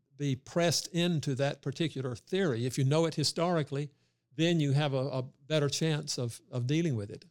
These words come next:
So, uh, I don't say that history is superior to biblical interpretation, and people who want to go into New Testament and Old Testament, uh, that's just, that's great, and that's, that is the, the primary way in which we come to understand truth is through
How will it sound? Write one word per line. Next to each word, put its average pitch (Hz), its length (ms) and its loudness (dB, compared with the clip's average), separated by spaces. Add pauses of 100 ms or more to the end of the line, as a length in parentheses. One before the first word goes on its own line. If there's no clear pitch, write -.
So, 127 420 -2 (840)
uh, 147 160 4
I 147 120 4
don't 160 220 4
say 175 220 4
that 143 160 0
history 160 420 2
is 127 140 2
superior 160 600 2
to 147 100 -2
biblical 147 400 0
interpretation, 156 1000 0 (100)
and 123 160 -4
people 143 240 0
who 135 80 4
want 139 180 2
to 139 40 0
go 139 240 2
into 135 200 0
New 131 160 0
Testament 139 440 -4
and 135 80 0
Old 135 160 0
Testament, 147 420 -2
uh, 120 80 -2
that's 123 240 -2
just, - 260 -6
that's 135 260 -4
great, 143 560 0 (100)
and 113 180 -2
that's, 131 380 -2 (100)
that 131 220 -2
is 120 140 0
the, 120 100 -4 (160)
the 131 80 -6
primary 147 640 0
way 147 480 0
in 127 160 -2
which 135 240 -4
we 135 100 -2
come 135 300 -2
to 135 100 -2
understand 127 540 -2
truth 151 360 -2
is 117 160 -2
through 120 260 0